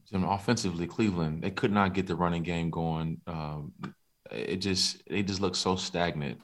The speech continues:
Um, and, you know, just to even conceptualize somebody throwing four interceptions and being able to win a football game is just so out of the realm of imagination. It's hard for me to even fathom. Um, but, but Cleveland just could, they could not get it going.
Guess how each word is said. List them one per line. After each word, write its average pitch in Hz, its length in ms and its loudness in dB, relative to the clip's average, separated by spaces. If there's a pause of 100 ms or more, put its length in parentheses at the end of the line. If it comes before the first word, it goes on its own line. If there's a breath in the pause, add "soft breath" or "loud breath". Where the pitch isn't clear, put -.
(120)
Um, 69 460 -8
and, 80 260 -4
you 98 160 -2
know, 85 140 0
just 98 320 -2
to - 80 -2
even 95 440 2 (460 loud breath)
conceptualize 87 1040 2 (100)
somebody 92 420 4
throwing 87 420 4
four 90 260 2
interceptions 80 800 -2
and 80 120 0
being 90 140 2
able 85 140 2
to 78 80 0
win 87 200 2
a 87 40 -4
football 87 340 -2
game 90 400 0
is 78 160 -6
just 78 240 -8
so 95 240 2
out 80 180 2
of 78 80 -6
the 80 120 -2
realm 82 240 0
of 78 100 -4
imagination. 78 840 -4
It's 78 100 -8
hard 87 240 0
for 80 80 -4
me 82 160 0
to 80 60 -2
even 87 160 -6 (100)
fathom. 69 420 -2 (120)
Um, 73 340 -6 (560 loud breath)
but, 92 160 4 (160)
but 104 100 0
Cleveland 143 340 8
just 120 180 4
could, - 260 2
they 98 80 8
could 101 200 4
not 101 240 6
get 101 80 4
it 98 140 2
going. 90 460 0